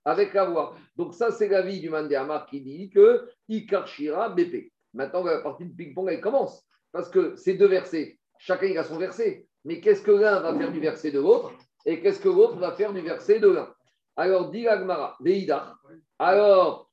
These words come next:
celui qui apprend de ce verset que Ikar Shira, B P, avec Kol, comment il va faire le, avec le verset de Chizkiyahu Améler ? Il te dit, Veidar, Name, Haktiv, Vayomer, Chizkiyahu.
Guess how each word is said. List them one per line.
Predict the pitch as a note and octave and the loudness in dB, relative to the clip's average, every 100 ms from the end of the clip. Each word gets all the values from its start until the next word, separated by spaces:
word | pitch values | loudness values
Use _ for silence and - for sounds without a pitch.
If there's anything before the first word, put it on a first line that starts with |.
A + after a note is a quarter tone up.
| - | -14
celui | - A3 A3+ B3 B3+ G#3+ - - _ | 0 0 2 0 0 -2 -6 -14 _
qui | G3+ | 0
apprend | G#3 G3+ - G#3+ | 2 2 -2 0
de | G3 F#3 | 2 2
ce | F#3+ | 2
verset | F#3+ F#3+ - F#3+ | 0 -2 0 0
que | F#3 | 0
Ikar | F#3 F#3 F#3 D#3+ | -4 -6 -8 -8
Shira, | - F#3+ F#3 E3 | -4 0 0 0
B | E3+ | -2
P, | F3 F3 C#3 - _ - | 2 0 0 -12 _ -6
avec | D#3+ F3 | -4 -4
Kol, | - F#3+ D#3+ C3 - | 0 2 2 -2 -4
comment | F#3 G3+ | -4 -2
il | F#3 | -2
va | F3+ | -4
faire | F3+ F3 | -4 -4
le, | E3 D3+ | -2 -2
avec | D#3+ F3 | -4 -4
le | |
verset | E3 D#3+ D#3+ | -8 -6 -6
de | D3+ | -6
Chizkiyahu | D#3 D3 - C#3+ | -8 -10 -4 -4
Améler ? | B2 G#2+ D3 D#3 _ _ _ | -4 -6 -6 -10 _ _ _
Il | - E3 | -14 -10
te | E3 | -8
dit, | D#3 G3+ | -8 -8
Veidar, | D#3+ D3+ D3+ C#3 F#3 F#3+ - | -6 -4 -4 -2 -2 -4 -8
Name, | C#3+ D#3 G#3 D#3+ | -8 -2 -2 0
Haktiv, | D3+ - - G#3+ D4 G3+ - _ - | -4 -6 -8 -2 -2 -4 -12 _ -10
Vayomer, | C3 - D4+ F3+ C4+ C#4+ C#4 C#4 G#3 A#3 | -2 0 4 6 6 4 2 0 -4 -12
Chizkiyahu. | G#3 - - F#3+ F3+ D#3+ D3+ C#3+ B2 | -14 -14 -8 0 2 2 -2 -4 -10